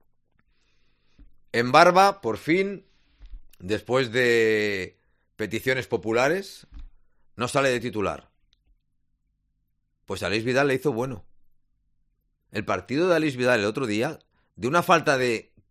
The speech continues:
concentración, de intensidad, fue increíble. Claro, si además tienes por detrás a Miguelón, que no está bien, ¿qué ocurre?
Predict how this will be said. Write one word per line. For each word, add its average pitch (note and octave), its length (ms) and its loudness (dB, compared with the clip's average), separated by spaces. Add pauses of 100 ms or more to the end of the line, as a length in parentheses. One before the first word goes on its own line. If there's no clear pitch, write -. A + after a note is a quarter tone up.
concentración, B2 1000 -2
de A#2+ 80 -2
intensidad, G#2+ 840 -2 (1300)
fue A2 120 -8
increíble. A#2+ 580 -4 (800)
Claro, B2+ 120 -2
si B2 120 -4
además C#3+ 260 0
tienes E3 420 -2 (440)
por B2+ 160 0
detrás C3+ 380 2
a A#2+ 60 -2
Miguelón, A#2 680 0
que G#2 340 -10 (380)
no A2 280 0
está D3 240 0
bien, D3+ 500 2 (1400)
¿qué - 80 -6
ocurre? A#2 480 -4